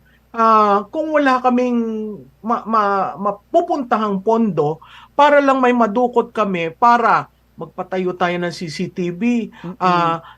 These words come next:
Speaker 1: tingnan natin sa mga s-, classroom kung tama ang tinuturo, ha?
Speaker 2: Mm-mm.
Speaker 1: Ah, tingnan natin kung saan pumupunta ang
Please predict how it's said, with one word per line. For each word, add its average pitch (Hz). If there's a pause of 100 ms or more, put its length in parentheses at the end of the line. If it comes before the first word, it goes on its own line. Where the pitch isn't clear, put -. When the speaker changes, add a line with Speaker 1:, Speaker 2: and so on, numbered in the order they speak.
Speaker 1:
tingnan 214
natin 190
sa 208
mga 180
s-, -
classroom 240
kung 185
tama 160
ang 165
tinuturo, 196
ha? 180
Speaker 2:
Mm-mm. 151
Speaker 1:
Ah, 208
tingnan 262
natin 254
kung 233
saan 220
pumupunta 208
ang 190